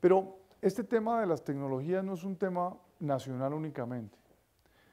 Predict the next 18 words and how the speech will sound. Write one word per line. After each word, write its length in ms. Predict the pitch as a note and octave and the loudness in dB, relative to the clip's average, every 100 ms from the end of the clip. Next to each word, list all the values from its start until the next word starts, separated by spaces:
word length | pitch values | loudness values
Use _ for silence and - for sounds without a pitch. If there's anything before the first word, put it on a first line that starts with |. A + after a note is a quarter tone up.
| _ _ _ _ _ _ _ _ _ - | _ _ _ _ _ _ _ _ _ -6
Como 260 | D3+ C3 | -2 0
dijimos 360 | B2+ C#3+ E3+ E3+ | 0 -2 -2 -2
antes, 300 | E3+ D#3+ E3 | -2 -2 -4
es 60 | E3 | -2
una 180 | F3 | 0
revolución 760 | D#3+ C#3+ A#2+ A#2 A2 - D#3+ D#3 | 0 0 -2 -6 -8 -6 -4 -4
digital 480 | D#3+ C3+ B2+ B2+ B2 | -6 -4 0 -2 -2
que 100 | D3+ | -10
incluye 500 | C#3 D3+ D3 D3 - | -4 -2 -2 -4 -6
a 120 | B2 | -12
todos 300 | - E3 E3+ | -2 2 2
los 120 | E3+ C#3 | 2 -4
municipios 680 | B2 A#2 C3 B2+ D#3 C#3 | -8 -8 -10 -8 -8 -6
y 40 | B2 | -8
a 60 | |
todos 320 | - D3+ D3 | -2 2 2
los 120 | C#3 A#2+ | 2 -4
departamentos. 760 | G#2+ A2 G#2 A2 A2+ A2 - | -6 -8 -8 -10 -8 -10 -14